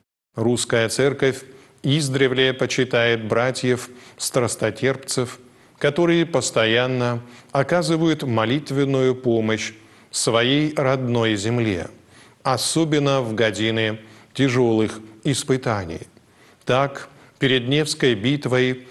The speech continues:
в тысяча двести сороковом году святые страстотерпцы Борис и Глеб явились в видение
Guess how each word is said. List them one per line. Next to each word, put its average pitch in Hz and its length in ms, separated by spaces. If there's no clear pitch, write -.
в - 160
тысяча 160 420
двести 139 640
сороковом 120 600
году 113 440
святые 156 580
страстотерпцы 127 1200
Борис 127 520
и 135 160
Глеб 110 440
явились 156 580
в - 80
видение 120 880